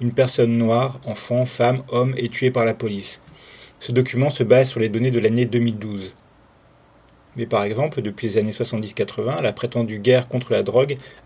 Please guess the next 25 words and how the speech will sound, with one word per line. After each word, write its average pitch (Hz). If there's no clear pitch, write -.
a 117
massivement 127
assassiné, 127
enfermé, 123
exécuté 123
un 131
nombre 123
impressionnant 127
de 117
Noirs. 104
Il -
faut -
ajouter 117
à 113
cela 139
la 131
mortalité 117
liée 120
directement 127
à 117
la 104
drogue, 123
consommation 120
et 120
trafic. -